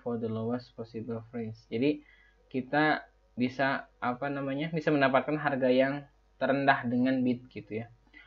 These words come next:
Kalau ini, eh, tidak. Jadi kalau ini mah lebih ke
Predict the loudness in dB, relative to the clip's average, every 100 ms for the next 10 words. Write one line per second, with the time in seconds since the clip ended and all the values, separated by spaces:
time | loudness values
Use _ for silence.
0 | _ -2 4 4 4 2 2 2 0 -4
1 | -6 -2 0 0 0 -2 -2 -6 -10 -20
2 | _ -2 6 8 8 6 2 0 -2 _
3 | _ _ _ _ _ _ _ _ _ -6
4 | -2 2 2 2 2 2 2 2 0 -2
5 | 2 4 4